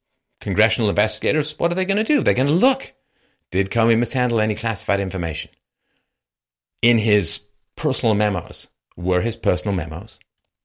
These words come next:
F B I property, sensitive government F B I property that he waltzed off with into the sunset when his ass was fired by Trump. It's a pretty important question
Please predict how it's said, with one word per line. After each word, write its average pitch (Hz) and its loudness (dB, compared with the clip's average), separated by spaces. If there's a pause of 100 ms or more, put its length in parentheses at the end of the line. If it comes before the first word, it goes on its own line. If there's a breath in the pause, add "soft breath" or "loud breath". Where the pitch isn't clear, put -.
(600)
F 131 0
B 123 2
I 110 2
property, - -6 (120)
sensitive 98 -2 (220)
government 92 -2 (100)
F 92 -4
B 92 -2
I 92 0
property 104 -2 (200 loud breath)
that 104 4
he 92 2
waltzed 139 6
off 220 4
with 190 6
into 185 2
the 156 -4
sunset 135 2 (1300 soft breath)
when 85 -2
his 85 -4 (200)
ass 101 0
was 90 -2 (280)
fired 82 0 (640)
by 78 -4
Trump. 73 -10 (1900)
It's - -6
a 98 0
pretty 110 0
important 113 2
question 175 -4